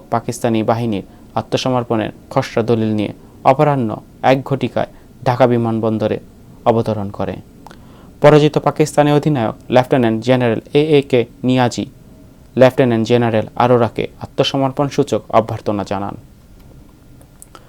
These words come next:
ষোলোই ডিসেম্বর উনিশশো একাত্তর সালে পূর্ব পাকিস্তানের সামরিক আইন প্রশাসক লেফটেন্যান্ট জেনারেল নিয়াজি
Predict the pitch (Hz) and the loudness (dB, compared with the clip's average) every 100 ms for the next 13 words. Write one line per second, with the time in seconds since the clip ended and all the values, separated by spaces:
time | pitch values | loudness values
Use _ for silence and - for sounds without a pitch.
0 | _ - - 151 131 120 131 120 120 - | _ -6 2 4 4 2 -2 -2 -4 -4
1 | 135 135 - 117 120 - - - 101 - | -2 -2 -2 -4 -6 -2 -4 -2 -6 -6
2 | - - - 143 135 127 131 131 - 117 | -14 -20 -4 -2 0 0 -2 -4 -6 -8
3 | - - _ - - 127 123 117 - 120 | -8 -12 _ -20 -4 -2 0 -2 -2 -2
4 | 113 - - 139 - - - - 123 127 | -2 -4 -2 -2 -4 -8 -10 -2 0 0
5 | 120 101 101 131 131 117 98 113 127 120 | -4 -4 0 2 2 0 -2 -2 -2 -4
6 | - | -6